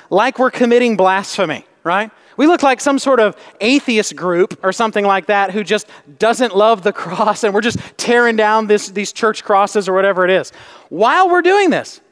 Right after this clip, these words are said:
there is a police officer sitting in the parking lot just kind of watching us and laughing at us, I assume, okay?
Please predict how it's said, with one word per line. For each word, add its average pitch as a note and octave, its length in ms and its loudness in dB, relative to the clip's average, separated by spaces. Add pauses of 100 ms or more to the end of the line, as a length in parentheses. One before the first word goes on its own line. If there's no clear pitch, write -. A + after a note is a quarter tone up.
(300)
there C#4 240 2
is C#4 400 0
a C4 120 0
police D#4+ 400 2
officer C#4+ 520 0
sitting C#4 320 -2
in C4+ 80 0
the A#3+ 80 0
parking C#4 340 0
lot G#3 260 0 (280)
just C4 180 -4
kind F4 220 0
of D#4+ 100 -4
watching E4+ 400 2
us E4 180 0
and D#4+ 120 2
laughing D4+ 360 0
at G#3 120 2
us, D3 260 -4
I F#3 140 0
assume, F3+ 420 -2 (320)
okay? G#3 240 -2